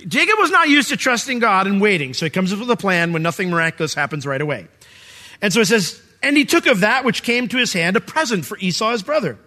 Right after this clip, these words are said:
Two hundred she-goats and twenty he-goats, two hundred ewes and twenty rams, thirty milch camels with their colts, forty kine and ten bulls and twenty she-donkeys and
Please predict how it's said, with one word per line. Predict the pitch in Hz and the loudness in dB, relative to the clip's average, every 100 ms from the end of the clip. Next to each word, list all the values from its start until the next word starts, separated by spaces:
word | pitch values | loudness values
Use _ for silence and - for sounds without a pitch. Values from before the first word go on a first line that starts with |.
| _ | _
Two | - 175 | 0 2
hundred | 196 254 | 4 2
she-goats | - 208 175 196 240 180 | 2 0 4 4 2 -4
and | - | -4
twenty | 170 214 | -2 0
he-goats, | 190 165 175 214 | 2 2 2 0
two | - 214 | -2 0
hundred | 233 262 180 | 0 0 0
ewes | 165 165 226 - | 2 2 0 -2
and | - 165 160 160 - | -2 0 0 -4 -2
twenty | 190 185 247 | -4 -2 -2
rams, | 202 147 160 233 - - - - _ | 0 0 -2 -4 -8 -10 -20 -20 _
thirty | - 220 277 | 0 2 4
milch | 247 220 - - | 4 2 0 -2
camels | 196 196 240 170 | -2 -2 -2 0
with | 202 | -2
their | - 233 | 0 -4
colts, | - 170 165 202 | 0 0 0 -2
forty | - 208 226 | -2 0 0
kine | 226 175 151 156 208 | -2 -2 0 0 -2
and | 185 | -2
ten | 214 240 | -4 -2
bulls | 185 147 170 170 | 0 0 0 -2
and | 175 | -6
twenty | 220 226 | -6 -6
she-donkeys | 214 - 160 151 143 185 165 | -6 -2 -2 -2 -4 -6 -6
and | 147 | -8